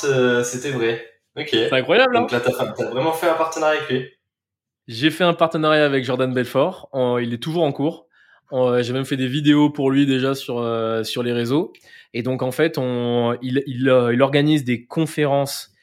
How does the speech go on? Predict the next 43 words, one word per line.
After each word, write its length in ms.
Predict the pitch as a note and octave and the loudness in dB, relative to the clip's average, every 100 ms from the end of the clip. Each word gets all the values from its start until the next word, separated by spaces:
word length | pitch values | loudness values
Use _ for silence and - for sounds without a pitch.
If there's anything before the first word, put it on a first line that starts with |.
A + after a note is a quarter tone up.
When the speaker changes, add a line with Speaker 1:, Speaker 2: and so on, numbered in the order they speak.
| - | -18
Speaker 2:
sur, 380 | - - A2+ A2+ | -14 -10 -6 -4
euh, 140 | A2 | -2
Genève 640 | A2 C#3+ E3 D#3 D#3 D#3 D#3 | 0 0 4 4 4 2 -6
et 60 | A#2+ | -12
sur 240 | - - | -14 -4
Paris. 420 | E3+ D3+ D3+ F3 - _ _ - | 0 2 0 -4 -10 _ _ -10
Et 80 | B2 | -8
donc, 180 | B2 | -6
l'idée, 180 | C#3+ C#3 | 0 2
en 100 | D#3 | 2
fait, 200 | D3 E3 | 0 -4
c'est 100 | C#3 | -4
qu'il 420 | A#2 B2 A#2+ A#2+ | -6 -4 -2 -2
avait 160 | B2 B2+ | -2 0
besoin 380 | C3 B2+ C#3+ C3+ | -2 2 2 4
d'un 760 | B2+ A#2+ A2+ A2+ A2 G#2+ G#2 - _ _ _ _ _ _ | 4 4 2 2 0 -2 -4 -8 _ _ _ _ _ _
petit 240 | E3 - E3 | -2 0 0
flex 300 | - E3 - | 4 2 4
personnel. 640 | E3+ - D3+ D#3 C#3 A2+ A#2+ | 0 2 4 6 4 0 -8
Je 120 | C3 | -8
suis 140 | - | -2
le 60 | C#3 | -2
francophone 480 | E3 D#3+ D#3+ D#3+ D#3 | -2 -2 -2 -2 -4
qui 80 | - | -4
fait 60 | |
le 120 | A#2+ | -4
plus 180 | A#2+ F#3 | -6 -4
de 100 | E3 | -2
vues 200 | D3+ D#3+ | -2 -4
sur, 240 | - C3+ A#2+ | -6 0 2
euh, 880 | A#2 A2+ A2 A2 A2 G#2+ G#2+ G#2 | 2 2 0 0 0 0 -2 -4
Jordan 280 | G#2+ C3+ C3+ | -4 0 2
Belfort, 400 | C#3 - D3 C#3+ | 2 2 2 4
le 60 | B2+ | 4
loup 100 | B2+ | 2
de 60 | B2+ | 4
Wall 140 | C3+ | 2
Street 240 | - C3 B2 | 2 -2 0
et 120 | A#2 A#2 | -2 -4
ses 160 | A#2+ | -8
techniques 260 | A2+ G2+ A#2+ | -6 -4 -2
de 80 | A#2+ | 0
vente. 360 | D3+ - - | -2 -4 -14